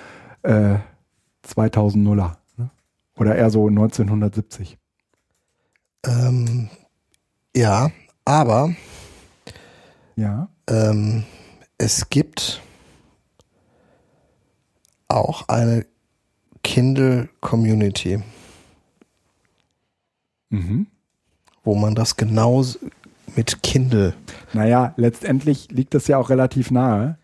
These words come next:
Speaker 1: Da, aber da, ich hab das nicht gefunden. Also du meinst, dass das sozusagen in
Speaker 2: Meine
Speaker 1: dein Kindle integrierbar ist, ja? Also wenn es sowas gibt, w-,
Speaker 2: Ja.
Speaker 1: würde ich das
Speaker 2: Ja.
Speaker 1: sofort nutzen.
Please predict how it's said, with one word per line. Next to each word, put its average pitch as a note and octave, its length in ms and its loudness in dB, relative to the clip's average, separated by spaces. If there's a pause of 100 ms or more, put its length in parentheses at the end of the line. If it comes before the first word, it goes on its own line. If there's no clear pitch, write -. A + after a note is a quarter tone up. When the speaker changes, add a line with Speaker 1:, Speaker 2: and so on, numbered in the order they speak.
Speaker 1:
Da, B2+ 160 -2
aber A#2+ 200 0
da, C#3 120 -4
ich G3 160 -8
hab C3 120 0
das C3+ 140 -4
nicht D3+ 160 -2
gefunden. C#3 640 0 (300)
Also A#2+ 180 0
du A#2+ 120 2
meinst, C3 500 0
dass B2+ 240 -2
das C#3 160 -4
sozusagen B2+ 580 -2 (120)
in C3+ 280 0
Speaker 2:
Meine G3+ 300 4
Speaker 1:
dein G3 120 -2
Kindle D3+ 340 2
integrierbar A2+ 760 -2
ist, - 240 -10
ja? D#3 280 -2 (340)
Also B2 260 0
wenn C#3 160 2
es G#3 140 0
sowas C#3 320 0
gibt, D3+ 360 -4
w-, A#2+ 540 -14
Speaker 2:
Ja. D#3 140 -10
Speaker 1:
würde C#3 240 2
ich - 80 -4
das - 160 -2
Speaker 2:
Ja. A#2+ 60 -6
Speaker 1:
sofort C#3 340 0
nutzen. G2+ 420 -2